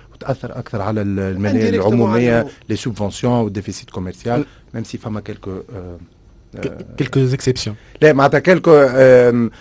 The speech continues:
Speaker 1: كيلكو زانفورماسيون بلوز او موان بوزيتيف من الناحية هذه.
Speaker 3: أي، من ال-، أنا في الحقيقة في علاقة بال-، وأنت تحكي على الرولونس اللي صارت وعملت المقارنة مع الولايات المتحدة الأمريكية، نفس السؤال اللي، اللي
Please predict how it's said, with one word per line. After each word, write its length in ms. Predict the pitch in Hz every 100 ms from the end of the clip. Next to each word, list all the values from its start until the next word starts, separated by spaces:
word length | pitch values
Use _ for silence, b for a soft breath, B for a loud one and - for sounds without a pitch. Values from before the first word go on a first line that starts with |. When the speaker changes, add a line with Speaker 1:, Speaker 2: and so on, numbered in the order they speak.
| B -
Speaker 1:
كيلكو 280 | 147 131 120
زانفورماسيون 640 | 135 127 147 135 - 160
بلوز 200 | 135 131
او 40 |
موان 140 | 135 135
بوزيتيف 500 | 127 113 107 127 98
من 100 | 104
الناحية 400 | 107 101 95 82
هذه. 80 | 147
Speaker 3:
أي، 180 | 147
من 120 | 143 139
ال-، 120 | 135
أنا 220 | 143 127
في 100 | -
الحقيقة 300 | 117 - -
في 120 | -
علاقة 280 | 110 - -
بال-، 400 | 104 104 98 87
وأنت 200 | 113 113
تحكي 260 | - 123 110
على 120 | 113
الرولونس 420 | 107 113 123 -
اللي 100 | 92
صارت 320 | - 120 110
وعملت 260 | 98 117 -
المقارنة 560 | 98 95 101 117 110
مع 80 | 101
الولايات 200 | 98 104
المتحدة 320 | 98 - -
الأمريكية، 320 | 98 92 - 139
نفس 120 | 123
السؤال 140 | -
اللي، 120 | 127
اللي 100 | 117